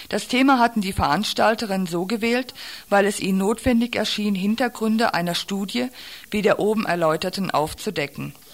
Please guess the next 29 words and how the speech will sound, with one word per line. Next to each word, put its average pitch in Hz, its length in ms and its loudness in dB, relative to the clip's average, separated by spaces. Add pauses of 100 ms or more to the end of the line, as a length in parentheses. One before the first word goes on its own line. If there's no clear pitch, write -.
(460)
Zudem 226 380 2
ist - 160 -2
Frau 185 160 0
Welpe 175 320 0
eben 190 240 0
nur 185 160 0
ein 156 160 -2
Beispiel 175 500 0
für 196 240 -4
biologistische 165 1040 -4
Forschung 185 540 0
in 165 180 -4
allen 214 300 2
Bereichen 170 460 0
der 151 160 -4
Wissenschaft, 220 580 -4 (260)
speziell - 540 -2
der 190 140 -2
Sozialwissenschaft. 156 1080 -2 (920)
Im 208 160 0
Anschluss 262 440 2
an 190 160 -2
Kurzreferate 208 920 0
zu 202 160 -4
den 170 180 -4
Themen 214 340 0
Rassismus 240 760 0
und 180 180 -6
Sozialanthropologie 214 1300 -2